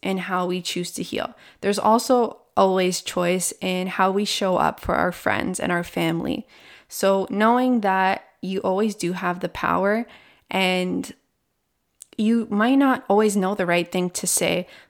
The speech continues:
but in terms of communication, just keeping up with your honesty and talking about space, whether you have emotional and mental space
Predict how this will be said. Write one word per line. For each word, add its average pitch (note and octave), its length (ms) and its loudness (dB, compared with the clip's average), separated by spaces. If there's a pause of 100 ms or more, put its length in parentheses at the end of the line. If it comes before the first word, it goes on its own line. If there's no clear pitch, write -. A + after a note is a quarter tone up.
but - 440 2 (300)
in G#3 120 2
terms A3 280 0
of B3+ 140 -2
communication, G3 800 -2
just F3 380 -4
keeping A3 400 0
up F#3 160 0
with G3+ 140 -2
your G3 180 0
honesty F3 720 -2 (600)
and F#3 640 -2 (1600)
talking G3+ 400 2
about F#3+ 280 0
space, F#3 460 2
whether F#3 200 0
you F#3+ 160 -2
have F#3 280 -4
emotional F3 520 -2
and E3+ 80 -2
mental F3+ 300 -4
space F3 600 -4